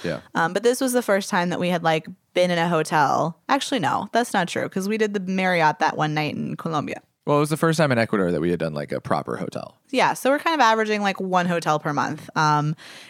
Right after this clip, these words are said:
Speaker 2: it was very exciting. We got to use their free soap, which I still have.
Speaker 1: I think we just ran out of it, <laughs> actually, like, three years later.
Speaker 2: Ooh, and I think they gave us slippers that I stole.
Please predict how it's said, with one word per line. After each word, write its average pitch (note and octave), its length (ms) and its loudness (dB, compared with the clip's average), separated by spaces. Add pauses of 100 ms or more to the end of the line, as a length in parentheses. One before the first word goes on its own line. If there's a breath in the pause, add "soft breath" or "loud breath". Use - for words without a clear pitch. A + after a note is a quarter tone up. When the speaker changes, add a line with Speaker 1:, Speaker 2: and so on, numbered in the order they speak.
Speaker 2:
it F3+ 140 2
was G3+ 140 0
very F3+ 320 2
exciting. C3 540 -2
We F3 200 -4
got E3 200 2
to - 120 -6
use E3 420 -2
their D#3+ 180 -2
free E3 180 -6
soap, E3+ 340 -2 (140)
which F#3+ 180 -4
I G3+ 100 2
still F3+ 220 -2
have. F3 480 -2
Speaker 1:
I F#2+ 80 -6
think B2 200 -2
we D3 100 2
just F#2+ 360 -2
ran F2 180 0
out E2+ 140 -2
of E2+ 60 -6
it, - 100 -8
<laughs> - 20 -8
actually, - 380 -6
like, G2 180 -8
three A#2 180 -4
years - 360 -4
later. - 200 -6
Speaker 2:
Ooh, C4 100 0
and A#3 80 0
I G#3 60 -2
think A3 220 -6
they D4+ 80 -2
gave C4 140 0
us G#3+ 120 -2
slippers D#3+ 380 -4
that C#3+ 100 -4
I C#3 80 -6
stole. - 400 -4